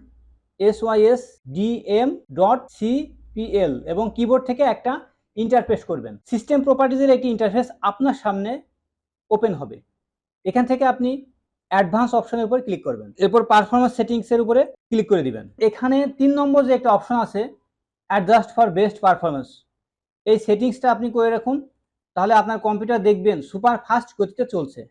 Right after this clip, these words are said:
এরপরে আপনি অ্যাপ্লাইতে ক্লিক করুন এবং ওকে দিয়ে বেরিয়ে আসুন। এই হলো এক নম্বর সেটিংস। দ্বিতীয় সেটিংসটি করার জন্য আপনি প্রথমে স্টার্ট মেনুতে রাইট ক্লিক করবেন, এরপরে সেটিংসের উপরে ক্লিক করে দিবেন। এরকম একটি ইন্টারফেস আপনার সামনে ওপেন হবে। এই যে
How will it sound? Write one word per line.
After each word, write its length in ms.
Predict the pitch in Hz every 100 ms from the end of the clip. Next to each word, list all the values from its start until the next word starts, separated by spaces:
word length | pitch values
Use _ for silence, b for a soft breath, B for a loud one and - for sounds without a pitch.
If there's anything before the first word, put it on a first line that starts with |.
| -
এরপরে 280 | 202 226 220 220
আপনি 160 | 202 220 - -
অ্যাপ্লাইতে 440 | 190 208 214 220 208
ক্লিক 160 | 214 214
করুন 200 | 208 240 269 - _ _ _ _ 175
এবং 180 | 185 254 254 214
ওকে 160 | 214 233
দিয়ে 180 | 240 285 190
বেরিয়ে 200 | 170 143
আসুন। 140 | - 226
এই 60 | 226
হলো 160 | 247 294 294 202
এক 60 | - 226
নম্বর 220 | 214 226 -
সেটিংস। 320 | 185 135 113 _ _ 151
দ্বিতীয় 280 | 156 196 254 254
সেটিংসটি 380 | 226 233 226 254 226
করার 160 | 208
জন্য 120 | 226 233 233 208
আপনি 140 | 208 190
প্রথমে 260 | 202 208 214 208 175
স্টার্ট 240 | 208 202
মেনুতে 300 | 202 202 208 233 269 _ _ 165
রাইট 180 | 175 170 185
ক্লিক 200 | 196 190 165
করবেন, 240 | 135 120 -
এরপরে 360 | 180 175 208 214 -
সেটিংসের 440 | 190 214 202 214 208
উপরে 160 | 208 208
ক্লিক 160 | 190 185
করে 120 | 196 190
দিবেন। 200 | 208 254 269 208
এরকম 260 | 226 233 240
একটি 140 | 233 247 226
ইন্টারফেস 380 | 220 208 240 233 180
আপনার 200 | 185 190
সামনে 220 | 185 196 208
ওপেন 240 | 185 202 185
হবে। 180 | 185 233 302 _ _ _ _ _ _
এই 140 | 208
যে 60 | 226